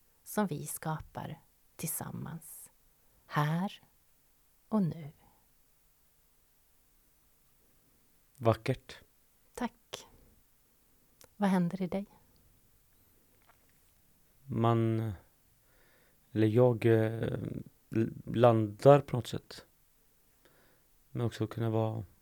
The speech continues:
Speaker 2: öppen med det som, eh,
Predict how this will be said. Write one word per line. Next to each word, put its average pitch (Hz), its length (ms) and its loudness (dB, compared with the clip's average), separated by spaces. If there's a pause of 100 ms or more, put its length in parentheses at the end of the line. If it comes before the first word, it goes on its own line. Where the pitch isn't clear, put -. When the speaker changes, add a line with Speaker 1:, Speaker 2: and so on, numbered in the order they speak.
(1160)
Speaker 2:
öppen - 400 0
med 117 120 4
det 110 140 6
som, 110 380 0
eh, 110 200 -4